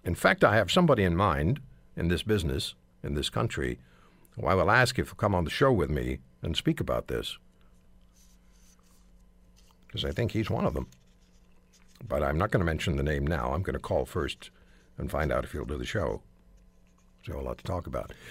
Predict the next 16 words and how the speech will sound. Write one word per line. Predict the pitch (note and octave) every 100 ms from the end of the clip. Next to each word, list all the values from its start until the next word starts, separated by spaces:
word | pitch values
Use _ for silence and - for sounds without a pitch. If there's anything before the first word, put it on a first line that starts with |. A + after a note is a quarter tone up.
| - -
You | C3+ G#3+ F#3+
at |
eight | F#3+ F3
hundred | G3+ E3+
two | - G3+
six | F#3 -
three | F3+ D#3+
twenty-four | - E3+ C#3+ - C#3+
twenty-eight, | - A#2+ A2 D#2
eight | G2+ B2
hundred | A#2+ C2+
two | A#2+
six | - G2+
three | E2+
twenty-four | C#2+ F2+ - D#2 C2+
twenty-eight. | C#2 B1 A#1+